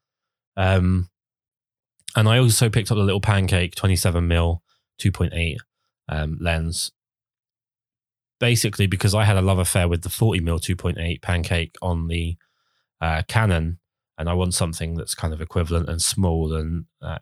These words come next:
inconspicuous, and I can kind of carry in my pocket if I need to. If I just need to take the camera out of one lens on, it's a pretty decent focal range. It's a fairly decent aperture. Uh,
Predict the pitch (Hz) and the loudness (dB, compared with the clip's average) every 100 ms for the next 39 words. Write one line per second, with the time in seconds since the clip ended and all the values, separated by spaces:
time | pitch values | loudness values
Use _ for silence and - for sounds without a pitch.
0 | - 87 87 - - - 85 82 85 80 | -10 -10 -8 -8 -8 -6 -6 -4 -6 -6
1 | 82 85 85 85 85 82 - _ _ _ | -6 -6 -4 -4 -4 -6 -10 _ _ _
2 | _ _ _ _ - 98 92 82 78 - | _ _ _ _ -2 2 4 2 0 0
3 | 87 - - - 85 87 82 85 82 78 | 0 0 -6 -4 -2 -2 -2 -4 -2 -2
4 | 87 - 85 - 85 - 82 80 76 87 | -2 0 -2 -2 -4 -4 -2 -2 -2 -2
5 | 85 82 82 80 82 85 - 101 90 82 | 0 0 0 0 -2 -2 -4 -4 -4 -2
6 | 87 78 82 - 76 - 78 80 78 80 | -4 -4 -6 -6 -8 -6 -6 -4 -4 -6
7 | 85 92 - 92 85 80 80 - 69 80 | -8 -8 -2 0 0 -2 -4 -6 -8 -8
8 | - - 87 87 - _ _ _ _ _ | -10 -8 -6 -6 -10 _ _ _ _ _
9 | _ _ _ _ _ _ _ _ _ _ | _ _ _ _ _ _ _ _ _ _
10 | - 101 92 87 | -6 0 0 0